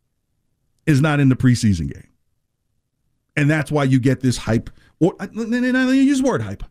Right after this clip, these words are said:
The excitement, the warm feelies when Malik Cunningham comes in there. But inside of you, some of the fan base say, "Well, you know, that, that's not sustainable."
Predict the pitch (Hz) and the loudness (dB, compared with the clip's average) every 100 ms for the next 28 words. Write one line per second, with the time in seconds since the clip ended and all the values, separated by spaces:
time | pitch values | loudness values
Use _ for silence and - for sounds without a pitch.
0 | _ _ - - - 135 202 202 - - | _ _ -20 -20 -4 2 2 0 -4 -4
1 | - 214 147 117 - - _ 110 170 165 | -4 -6 -4 -6 -6 -16 _ -2 0 2
2 | 226 240 220 - 220 220 156 120 113 127 | 2 0 -4 -4 0 2 2 0 0 0
3 | 135 147 175 151 202 185 135 120 110 113 | 0 0 0 -2 -4 0 2 0 0 -2
4 | 98 - - - _ _ _ _ _ _ | -2 -6 -14 -20 _ _ _ _ _ _
5 | _ _ _ _ 190 190 175 - 185 208 | _ _ _ _ -2 0 -2 -2 -4 -2
6 | 160 120 143 - 117 82 73 - 78 73 | 0 0 0 -4 -6 -6 -6 -6 -6 -6
7 | 87 - 73 95 101 101 113 - 73 92 | -6 -6 -8 -6 -4 2 2 2 -4 -6
8 | - _ _ _ _ 156 151 110 92 - | -8 _ _ _ _ -4 -4 -6 -6 -6
9 | 113 - 165 135 92 55 | -2 0 0 0 -4 -12